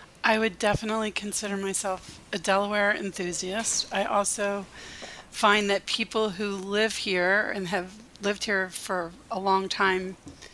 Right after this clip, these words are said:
are surprised at how much I've been able to do and learn about,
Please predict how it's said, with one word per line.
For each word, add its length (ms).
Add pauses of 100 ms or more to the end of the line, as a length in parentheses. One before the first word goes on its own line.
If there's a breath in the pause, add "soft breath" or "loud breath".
(400 soft breath)
are 180
surprised 600
at 100
how 180
much 540
I've 220
been 120
able 220
to 140
do 380
and 200
learn 280
about, 440